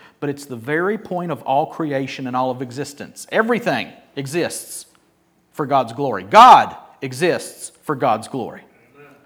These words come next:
Rocks, trees, wind, waves, animals, food, clothes, me, you. It all exists. We all exist to glorify God. So, we welcome one another in our strengths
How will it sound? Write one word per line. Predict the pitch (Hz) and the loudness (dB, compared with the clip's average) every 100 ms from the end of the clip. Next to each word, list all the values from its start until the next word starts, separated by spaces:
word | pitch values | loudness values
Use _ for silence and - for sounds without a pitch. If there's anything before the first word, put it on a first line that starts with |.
| _ _ _ | _ _ _
Rocks, | 143 202 170 - | 6 8 8 4
trees, | - - 220 196 135 | -8 -2 -2 -2 -6
wind, | 135 202 190 156 147 | -4 -2 -2 -2 2
waves, | 196 202 160 143 | 2 4 0 0
animals, | 190 208 160 139 | -2 -2 -4 -6
food, | 208 214 160 113 | -2 -2 -2 -6
clothes, | - 214 202 151 127 | 2 4 4 2 -2
me, | 180 208 202 | -4 -2 -2
you. | 147 156 220 196 113 90 - - _ - | -4 -2 2 2 -2 -8 -18 -20 _ -8
It | 127 | 0
all | 143 165 202 | 4 6 4
exists. | 196 151 139 110 107 - 143 | 0 -4 -6 -6 -8 -14 -6
We | 170 214 214 | -4 -2 0
all | 170 175 | 4 4
exist | 180 147 151 147 - | 2 -4 -4 -6 -8
to | 127 | -8
glorify | 135 135 131 135 123 | -4 -4 -2 -2 -2
God. | 135 123 - - - _ _ | 0 0 0 -6 -20 _ _
So, | - - 202 131 139 139 - - _ _ - | -10 2 2 2 -2 -10 -18 -20 _ _ -8
we | 139 | -6
welcome | 127 139 175 220 226 | -4 0 0 0 -4
one | 185 160 | -4 -4
another | 147 139 135 139 | -4 -4 -4 -6
in | 143 | -6
our | 127 117 | -6 -8
strengths | - - 123 113 113 - - | -12 -14 -12 -12 -14 -20 -20